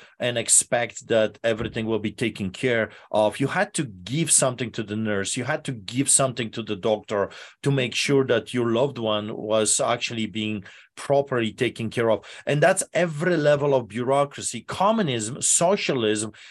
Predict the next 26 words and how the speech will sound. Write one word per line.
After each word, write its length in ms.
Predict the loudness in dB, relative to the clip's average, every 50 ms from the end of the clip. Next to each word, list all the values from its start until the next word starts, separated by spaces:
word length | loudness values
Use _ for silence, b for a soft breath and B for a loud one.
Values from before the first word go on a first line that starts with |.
| B B -2
is 220 | 0 0 0 0
corruption 960 | -2 -2 2 2 2 4 4 2 2 2 2 0 -2 -6 -4 -2 -2 -2 -2 -6
from 340 | -6 -4 0 0 0 2
the 120 | 2 2 2
smallest 760 | 4 2 4 2 2 4 4 4 4 4 4 4 2 -2 B B B B B -8
to 100 | -6 -2
the 140 | 0 0 0
highest. 540 | 0 -2 -2 0 0 0 0 0 -4 -6 B B B B
And 120 | 0 2
don't 200 | 4 4 4 2
kid 220 | 0 -2 -2 -2 0
yourself, 480 | 0 2 2 2 4 4 2 2 0 -2 _ _ _ _
this 520 | -12 -12 -12 -2 2 2 4 4 2 0 -2
tyranny 720 | -2 -2 -2 0 -2 -4 -4 -4 -6 -6 -6 -6 -8 B B B B B B B
is 280 | -2 0 2 4 4 2
a 60 | 2
utopia. 960 | 2 2 0 0 0 -2 -6 -6 0 0 0 0 0 -2 -4 -4 -4 -6 -10 -6
When 200 | -2 0 0 2
they 100 | 2 2
are 100 | 2 2
telling 360 | 2 2 2 2 4 2 0
you 300 | 2 2 2 2 2 2
everyone 480 | 2 0 2 2 0 0 2 0 0 0
will 140 | 0 -2 -2
be 180 | -4 -6 -10 -8
equal, 640 | -8 -8 -6 -6 0 2 4 4 4 4 0 B